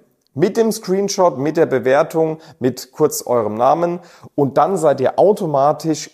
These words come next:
im Lostopf, den wir nächste Woche dann lüften. Das heißt, ihr habt's verstanden, Podcast einmal bewerten,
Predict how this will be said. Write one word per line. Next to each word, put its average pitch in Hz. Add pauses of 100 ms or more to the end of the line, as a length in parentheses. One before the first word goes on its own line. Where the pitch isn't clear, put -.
im 131
Lostopf, 196
den 139
wir 131
nächste 151
Woche 160
dann 113
lüften. 214 (340)
Das 123
heißt, 175 (100)
ihr 127
habt's 127
verstanden, 170 (240)
Podcast 139
einmal 120 (240)
bewerten, 202